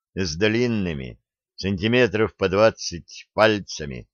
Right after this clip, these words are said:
каждый из которых заканчивался толстым кривым когтем. С этой секунды в душу ведуна снизошло спокойствие.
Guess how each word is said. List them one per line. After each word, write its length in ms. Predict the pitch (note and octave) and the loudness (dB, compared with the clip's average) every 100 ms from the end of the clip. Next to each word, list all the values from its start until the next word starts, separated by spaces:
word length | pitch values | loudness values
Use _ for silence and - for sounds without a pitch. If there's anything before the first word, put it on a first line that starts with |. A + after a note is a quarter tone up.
| _ _ _ - | _ _ _ 2
каждый 480 | A2 A2+ G2+ E2 G#2 | 8 8 6 0 -4
из 120 | - | 0
которых 480 | G#2+ F#2+ B2+ A2 D#2 | -2 2 0 0 -2
заканчивался 920 | F#2 F#2+ A2+ A2 - G2 F#2+ - E2+ | -4 0 0 0 -4 -4 -4 -6 -6
толстым 680 | - A2+ A#2 - G#2+ G#2+ | 2 4 4 0 -4 -4
кривым 400 | F2 E2 E2+ E2+ | -4 -4 -4 -4
когтем. 600 | D#2 E2 D#2 - A#1+ A1 - _ _ _ _ _ _ _ _ _ _ _ _ | -4 -4 -6 -12 -16 -16 -20 _ _ _ _ _ _ _ _ _ _ _ _
С 220 | - - | -8 4
этой 460 | A#2 C#3+ - C3+ A#2 | 8 8 6 2 0
секунды 920 | B2+ B2+ B2+ C3 B2+ A#2 A#2 A2 - _ _ _ _ - | 0 -2 0 0 2 0 0 0 -4 _ _ _ _ -12
в 100 | D#2 | 0
душу 440 | A#2 C#3 A#2+ C3 | 2 2 2 0
ведуна 500 | A#2+ A#2 A#2+ A#2+ B2 | 0 0 0 2 0
снизошло 640 | G#2 F#2 D#2+ F2 - F2 F2 | 0 -4 -4 -4 -4 -4 -4
спокойствие. 840 | - E2 E2 D#2 C2+ - A#1 A1 | -4 -6 -4 -4 -6 -14 -18 -18